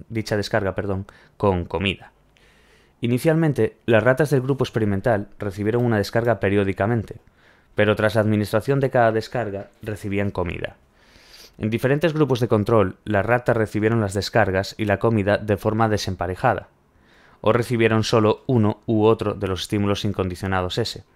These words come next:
en un condicionamiento posterior con la descarga. El grupo que había recibido la descarga emparejada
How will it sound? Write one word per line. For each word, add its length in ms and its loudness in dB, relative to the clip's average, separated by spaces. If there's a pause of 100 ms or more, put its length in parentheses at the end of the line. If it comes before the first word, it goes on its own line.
(480)
en 140 2
un 80 4
condicionamiento 680 2
posterior 520 0
con 120 -2
la 100 0
descarga. 540 -6 (560)
El 160 2
grupo 320 2
que 80 0
había 360 2 (220)
recibido 680 -2
la 100 2
descarga 400 0
emparejada 680 0